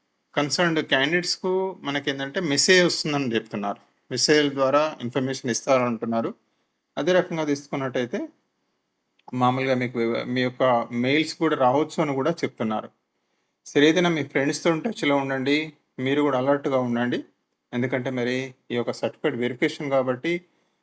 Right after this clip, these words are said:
ఆ, మామూలుగా ముఖ్యమంత్రి గారు ఇచ్చిన స్టేట్మెంట్ ప్రకారం డిసెంబర్ నైన్త్, నైన్త్ నాడు మీకు, ఆ, మామూలుగా అపాయింట్‌మెంట్ ఆర్డర్స్ ఇవ్వనున్నట్టు తెలుస్తుంది. So, దయచేసి ఈ అంశాలను మీకు తెలియజేయడానికి వీడియో చేయడం అనేది ఒక ఇంపార్టెంట్ ఇన్ఫర్మేషన్ కూడా.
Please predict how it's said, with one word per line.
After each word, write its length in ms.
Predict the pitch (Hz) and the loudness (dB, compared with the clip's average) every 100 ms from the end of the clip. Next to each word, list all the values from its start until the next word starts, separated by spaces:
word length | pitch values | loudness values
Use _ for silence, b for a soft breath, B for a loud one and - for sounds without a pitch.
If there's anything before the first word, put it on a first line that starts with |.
| _ _ | _ _
ఆ, 260 | 131 127 127 | -8 -6 -4
మామూలుగా 460 | 120 127 147 151 | -2 -2 0 -2
ముఖ్యమంత్రి 560 | 139 123 - 143 135 139 | -4 -4 -4 -4 -4 -2
గారు 180 | 135 123 | 0 0
ఇచ్చిన 200 | 123 123 | -2 -8
స్టేట్మెంట్ 460 | - 127 131 147 | -6 -6 -6 -6
ప్రకారం 480 | 143 135 135 147 143 | -4 0 0 0 -4
డిసెంబర్ 520 | 123 - 160 151 135 | -6 -2 0 2 2
నైన్త్, 380 | 131 147 143 104 - _ _ _ _ _ _ - | 0 -2 -2 -6 -8 _ _ _ _ _ _ -6
నైన్త్ 340 | 127 143 156 | -4 -2 0
నాడు 220 | 139 170 | 2 2
మీకు, 420 | 185 160 147 127 117 _ _ _ _ _ | 2 -2 -2 -6 -6 _ _ _ _ _
ఆ, 400 | 135 123 123 120 - | -4 -2 -2 -4 -2
మామూలుగా 320 | 123 123 123 | 0 0 0
అపాయింట్‌మెంట్ 460 | 117 135 131 139 123 | 0 0 -2 -4 0
ఆర్డర్స్ 420 | 123 143 156 - | 2 2 0 0
ఇవ్వనున్నట్టు 600 | 147 127 135 131 120 113 | -2 -2 -4 -4 -4 -6
తెలుస్తుంది. 460 | 139 110 101 - 101 _ _ _ _ _ _ _ _ _ | -6 -6 -6 -8 -12 _ _ _ _ _ _ _ _ _
So, 80 | 123 | -6
దయచేసి 640 | 110 107 113 - 113 104 104 | -2 -2 -4 -6 -4 -6 -6
ఈ 120 | 110 | -4
అంశాలను 460 | 110 107 - 123 120 | -4 -4 -4 -2 -2
మీకు 140 | 113 | -6
తెలియజేయడానికి 580 | 110 113 120 117 113 113 | -4 -2 -2 -4 -4 -6
వీడియో 220 | 113 131 | -4 -2
చేయడం 280 | 123 120 120 | -2 -4 -4
అనేది 240 | 117 113 120 - _ _ | -4 -6 -8 -14 _ _
ఒక 60 | - | -8
ఇంపార్టెంట్ 560 | 147 123 156 151 139 135 | -8 -2 -2 -2 -6 -6
ఇన్ఫర్మేషన్ 520 | 117 131 127 127 127 | -6 -4 -6 -6 -6
కూడా. 260 | 127 180 | -4 -4